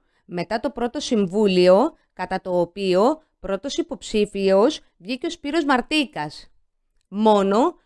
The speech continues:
που δεν συνέβη μόνο αυτό, αλλά και μία παρεξήγηση μεταξύ Στέλλας και Άρη, οι οποίοι ήρθαν σε αντιπαράθεση.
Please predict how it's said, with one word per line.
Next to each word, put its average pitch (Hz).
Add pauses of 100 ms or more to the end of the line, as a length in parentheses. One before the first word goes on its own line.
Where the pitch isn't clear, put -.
(120)
που 208
δεν 277
συνέβη 285
μόνο 196
αυτό, 190 (320)
αλλά 170
και 180
μία 196
παρεξήγηση 269
μεταξύ 190
Στέλλας 220
και 190
Άρη, 180 (240)
οι 214
οποίοι 202 (160)
ήρθαν 269
σε 339
αντιπαράθεση. 247